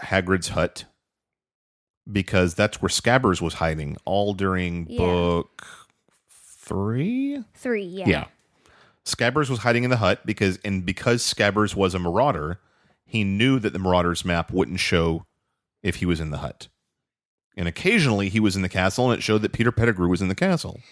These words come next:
Speaker 2: But anyways, why would he be going to Hagrid's hut? Hagrid doesn't even like him.
Speaker 1: Right, but maybe Draco has found out about the Marauder's map.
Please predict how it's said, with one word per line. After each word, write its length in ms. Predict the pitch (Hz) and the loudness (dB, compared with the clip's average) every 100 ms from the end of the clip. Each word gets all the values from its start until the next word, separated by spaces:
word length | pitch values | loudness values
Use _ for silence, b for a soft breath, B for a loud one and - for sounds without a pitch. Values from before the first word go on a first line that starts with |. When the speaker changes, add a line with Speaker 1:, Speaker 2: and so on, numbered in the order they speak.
| b | b
Speaker 2:
But 480 | 269 262 349 339 302 - | -8 -2 0 0 -2 -6
anyways, 640 | 311 294 285 269 269 262 | -4 -2 -2 0 -2 -4
why 300 | 277 262 254 | -4 -2 -2
would 140 | 247 247 | -4 -6
he 180 | 240 226 | -8 -6
be 180 | 226 | -6
going 320 | 220 220 220 220 | -2 -2 -2 -2
to 60 | |
Hagrid's 560 | 226 226 208 208 214 214 | -4 -4 -4 -2 -4 -4
hut? 220 | - 208 | -8 -6
Hagrid 420 | 240 214 214 214 | 2 2 4 2
doesn't 260 | 208 202 196 | 2 0 0
even 340 | 196 190 185 180 | -2 -2 -4 -4
like 240 | - - | -6 -8
him. 260 | - 269 285 - _ _ _ | -6 -4 -4 -8 _ _ _
Speaker 1:
Right, 240 | 143 135 87 | 2 2 2
but 120 | - | -4
maybe 640 | 87 90 87 90 90 90 87 | 0 2 2 2 2 2 0
Draco 400 | 87 92 95 87 | -2 -2 2 2
has 160 | 87 | 0
found 300 | - 85 85 | 0 0 2
out 120 | 82 | 0
about 200 | 82 85 | 0 -2
the 80 | - | -2
Marauder's 380 | 82 80 82 - | -2 -2 -2 -4
map. 360 | 120 131 - | -6 -6 -10